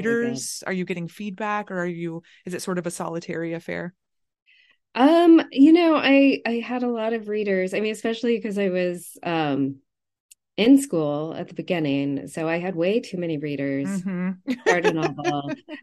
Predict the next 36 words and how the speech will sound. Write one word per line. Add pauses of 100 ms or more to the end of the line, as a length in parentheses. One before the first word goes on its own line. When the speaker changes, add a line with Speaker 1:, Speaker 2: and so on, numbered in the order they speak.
(100)
Speaker 1:
And, (480)
uh,
you
know,
and,
and
readers, (180)
uh,
you
know,
I
feel
like
the
readers, (640)
I
mean,
I
have, (680)
uh,
friends
who,
who
read
it
multiple
times. (520)
Um, (400)
I
think, (720)
see,
I
finished
a
full
draft